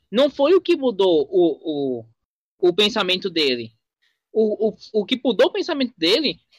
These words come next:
foi o fato de ver como aquela sociedade se estabelecia, ela,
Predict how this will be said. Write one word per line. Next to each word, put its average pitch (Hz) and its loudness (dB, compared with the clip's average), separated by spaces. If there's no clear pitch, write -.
foi 247 6
o 262 0
fato 247 -2
de 254 -2
ver 226 0
como 320 2
aquela 262 0
sociedade 190 -2
se - -8
estabelecia, 254 0
ela, 180 2